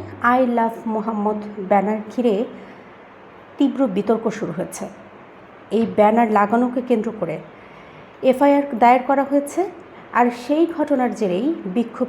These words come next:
ছড়িয়ে পড়েছে শুধু কানপুর না, বরং উত্তরপ্রদেশের উন্নাও, বরেলি, কোশাম্বি, লখনউ, আম, মহারাজগঞ্জ, এমনকি উত্তরাখণ্ডের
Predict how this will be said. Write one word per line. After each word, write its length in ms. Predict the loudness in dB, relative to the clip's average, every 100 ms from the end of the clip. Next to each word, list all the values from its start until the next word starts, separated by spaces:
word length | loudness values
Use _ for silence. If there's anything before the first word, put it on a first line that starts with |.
| -6
ছড়িয়ে 320 | -2 0 0 -2
পড়েছে 420 | -4 -4 -2 -4 -6 -18 -20 -20 -20 -6
শুধু 380 | -4 0 -2 0 0
কানপুর 340 | 0 0 -2
না, 180 | -2 -8 -14 -20 -20 -20 -18 -2
বরং 340 | 2 4 2 -2 -10 -6
উত্তরপ্রদেশের 840 | -4 0 0 4 4 2 2 2 2 0
উন্নাও, 500 | 2 4 4 4 2 -4 -4 2
বরেলি, 500 | 4 4 2 0 -4 -8 -18 -20 -20 -20 0
কোশাম্বি, 680 | 2 4 4 2 2 0 0 -4 2
লখনউ, 580 | 2 2 2 2 2 -2 -10 -18 -20 -20 -20
আম, 280 | -14 -10 -8 -10 -14 -6 2
মহারাজগঞ্জ, 840 | 4 6 4 2 2 2 2 -2 -10 -18 -18 -2
এমনকি 440 | 2 4 4 4
উত্তরাখণ্ডের 800 | 4 4 4 4 4 4 6 4